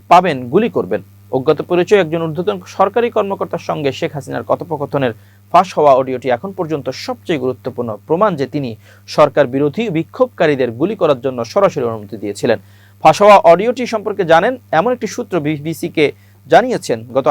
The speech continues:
আঠারো জুলাই নিজের সরকারি বাসভবন গণভবন থেকে শেখ হাসিনা ওই ফোনালাপ করেন। চলতি বছরের মার্চের শুরুতে ফোনালাপের অডিওটি কে ফাঁস করেছেন তা স্পষ্ট নয়। বিক্ষোভের পর থেকে শেখ হাসিনার কলের অসংখ্য ক্লিপ অনলাইনে প্রকাশিত হয়েছে, যার অনেকগুলোই যাচাই করা হয়নি।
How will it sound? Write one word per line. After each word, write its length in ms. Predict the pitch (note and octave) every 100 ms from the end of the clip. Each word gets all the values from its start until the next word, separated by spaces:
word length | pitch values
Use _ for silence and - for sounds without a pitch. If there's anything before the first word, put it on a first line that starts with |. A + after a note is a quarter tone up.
| C3+
আঠারো 200 | F3 F3+
জুলাই 200 | F3 A#3 G#3+
নিজের 180 | E3+ F3+ - -
সরকারি 320 | - F3+ A3 G#3
বাসভবন 400 | E3+ D#3+ E3 F3 E3
গণভবন 380 | D3+ E3 F3 F#3+ F3+
থেকে 180 | E3 C3+ -
শেখ 120 | D#3
হাসিনা 240 | D3 D3 B2+ B2
ওই 80 | B2 -
ফোনালাপ 320 | D#3 D3 A#2 -
করেন। 180 | A#2 G#2+ G2+ _ _
চলতি 180 | G3+ G#3+ B3+
বছরের 300 | B3 C4 C4 F#3
মার্চের 320 | F3 - C4+ -
শুরুতে 240 | A3+ F3+ D3+
ফোনালাপের 400 | F#3 F#3 F#3 F#3+ D#3+
অডিওটি 300 | D#3 A3+ A#3+ E3+ -
কে 80 | B3+
ফাঁস 160 | B3 G#3 -
করেছেন 260 | E3+ - C#3
তা 60 | B2 A#2
স্পষ্ট 260 | C#3 - A2+
নয়। 140 | F#2+ G2 _ -
বিক্ষোভের 360 | C3 - D3+ D3
পর 100 | F#3 A3
থেকে 180 | G#3 D#3 A#2 - _ -
শেখ 120 | F#3
হাসিনার 300 | F3 F#3 E3 -
কলের 260 | C#3+ D3 C#3 - _ _ _ _
অসংখ্য 360 | B2+ - B3+ G#3+ F#3
ক্লিপ 180 | E3 - C#3+
অনলাইনে 340 | D#3 E3+ D3+ B2
প্রকাশিত 300 | C#3+ C#3 C3 A2+
হয়েছে, 260 | A2+ G2+ A#2 -
যার 120 | B2+ C3+
অনেকগুলোই 420 | D3+ G#3 A3 G3+ C#3
যাচাই 240 | C#3 D3+ A#2+
করা 140 | G2+ A#2+
হয়নি। 200 | G#2+